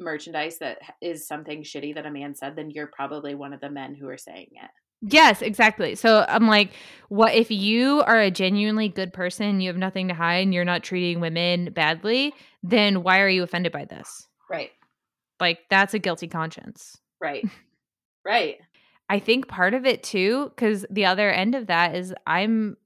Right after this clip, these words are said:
Speaker 2: positive that there are men out there that feel like they're good men and that they don't do this shit, and they, it's because they're just blind to these subtle ways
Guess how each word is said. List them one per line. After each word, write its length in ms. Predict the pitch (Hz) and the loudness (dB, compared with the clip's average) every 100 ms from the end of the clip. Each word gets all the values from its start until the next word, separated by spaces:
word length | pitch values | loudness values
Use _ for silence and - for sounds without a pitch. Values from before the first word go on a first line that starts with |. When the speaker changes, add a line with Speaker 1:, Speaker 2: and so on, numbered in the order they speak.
| _ | _
Speaker 2:
positive 760 | - - 233 240 220 170 160 170 | -18 -6 0 0 -2 -8 -8 -8
that 140 | 180 | -4
there 160 | 175 170 | -2 -2
are 40 | |
men 160 | 180 185 | -2 -4
out 120 | 170 | -4
there 100 | 170 | -6
that 220 | 170 156 | -6 -6
feel 160 | 175 170 | -4 -2
like 240 | 165 165 | -4 -4
they're 260 | 170 170 170 | -2 0 -2
good 240 | 170 160 | -4 -4
men 280 | 160 151 165 | -4 -6 -4
and 120 | 175 | -6
that 120 | 160 156 | -6 -6
they 140 | 160 | -4
don't 180 | 160 156 | -4 -6
do 160 | 139 | -8
this 160 | 143 180 | -6 -6
shit, 260 | 214 214 - | -2 -2 -2
and 220 | 185 175 | -2 0
they, 100 | 170 | 0
it's 140 | 180 - | 0 -6
because 280 | 185 185 175 | -6 -6 -2
they're 120 | 180 | -2
just 260 | 175 165 - | -2 -8 -8
blind 560 | 156 160 165 165 165 | -4 -2 -2 -4 -6
to 520 | - 170 160 160 156 156 _ _ _ _ _ _ - | -8 -6 -2 -2 -2 -6 _ _ _ _ _ _ -10
these 540 | 165 185 180 170 - _ _ _ _ _ _ _ _ _ _ | -6 -4 -4 -6 -12 _ _ _ _ _ _ _ _ _ _
subtle 720 | - - 220 214 214 214 208 | -12 0 2 4 4 4 2
ways 520 | 190 180 190 214 208 | 2 2 2 0 -2